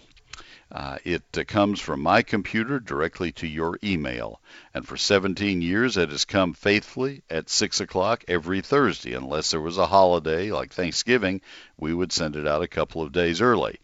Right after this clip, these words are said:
Well, we counterbalanced that this week. For the first time in seventeen years, it came two days late.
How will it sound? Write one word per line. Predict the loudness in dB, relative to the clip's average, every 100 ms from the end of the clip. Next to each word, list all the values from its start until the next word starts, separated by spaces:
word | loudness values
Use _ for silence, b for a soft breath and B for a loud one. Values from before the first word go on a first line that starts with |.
| B B B 0
Well, | 6 10 8
we | 6 0
counterbalanced | 4 4 4 8 8 8 2 -2 0
that | -2 -2
this | -4 -4
week. | -2 -4 -6
For | -10
the | -8
first | -4 -4 2
time | 2 4
in | 2
seventeen | 4 4 4 -2 -2 0
years, | 2 2 0 -4
it | -6 -2
came | 0 2 0 B B B
two | 0 2
days | 4 2 2 -2 -4
late. | 6 6 6 -2